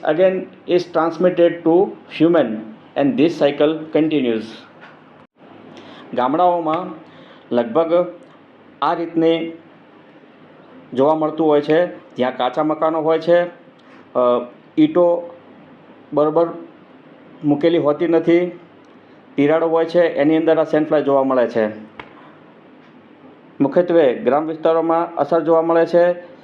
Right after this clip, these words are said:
કેસો ખાસ કરીને જથ્થામાં જોવા ન, ન મળતા છૂટાછવાયા જોવા મળે છે. નવ માસથી લઈને ચૌદ વર્ષના બાળકોને જોખમ રહે છે. સેન્ડ ફ્લાય વાહક છે. મેલ ફિમેલ રેશિયો એક પોઇન્ટ એક સિત્તોતેર છે. આમાં ક્લિનિકલ ફીચરમાં ટૂંકા ગાળાનો,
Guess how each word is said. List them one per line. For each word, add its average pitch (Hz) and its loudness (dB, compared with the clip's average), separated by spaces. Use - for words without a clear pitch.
કેસો 151 2
ખાસ 151 -2
કરીને 160 0
જથ્થામાં 156 0
જોવા 160 2
ન, 156 -2
ન 131 4
મળતા 165 0
છૂટાછવાયા 160 0
જોવા 156 0
મળે 160 2
છે. 170 2
નવ 135 2
માસથી 165 0
લઈને 160 4
ચૌદ 156 0
વર્ષના 156 -2
બાળકોને 147 0
જોખમ 147 0
રહે 160 4
છે. 165 0
સેન્ડ 147 -2
ફ્લાય 147 0
વાહક 127 -4
છે. 165 2
મેલ 156 2
ફિમેલ 160 2
રેશિયો 160 2
એક 151 -2
પોઇન્ટ 160 0
એક 156 -4
સિત્તોતેર 170 0
છે. 175 2
આમાં 143 -2
ક્લિનિકલ 170 0
ફીચરમાં 160 -2
ટૂંકા 156 0
ગાળાનો, 165 0